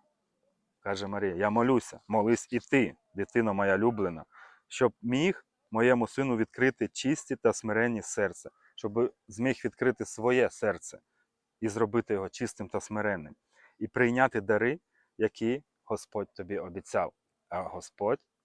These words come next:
всім дав дари. «Тоді будеш ведений любов'ю і силою мого сина. Тоді будеш моїм апостолом». Тоді, це коли виконаєш цю умову.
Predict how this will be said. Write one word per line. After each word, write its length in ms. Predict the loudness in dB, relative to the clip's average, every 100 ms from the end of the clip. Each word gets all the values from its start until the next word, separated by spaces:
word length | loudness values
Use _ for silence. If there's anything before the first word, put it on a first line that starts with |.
| _
всім 400 | -20 -4 -2 -2 -8 _
дав 300 | -6 -2 -2 -2
дари. 320 | -2 -2 -4 _ _ _ _ _ _ _ _ _ _ -2
«Тоді 240 | 2 4
будеш 500 | 4 2 0 -2 -10 _ _ _ _ _
ведений 520 | 0 2 4 2 0
любов'ю 480 | -2 2 4 4 2
і 100 | -4
силою 360 | -4 0 2 2
мого 300 | 0 -4 -6
сина. 380 | -4 -4 -4 -10 _ _ _ _
Тоді 220 | 0 0
будеш 360 | 0 0 0 2
моїм 260 | 4 4
апостолом». 600 | 2 4 2 0 -12 -12 -18 _ _ _ _ _ _ _ _ _ _ _ _ _ _ _ _
Тоді, 420 | -6 0 0 0
це 220 | -2 -2 0
коли 260 | 2 2
виконаєш 600 | 2 -2 -4 -2 -2 -4
цю 180 | -4 -4
умову. 440 | 0 0 -2 -6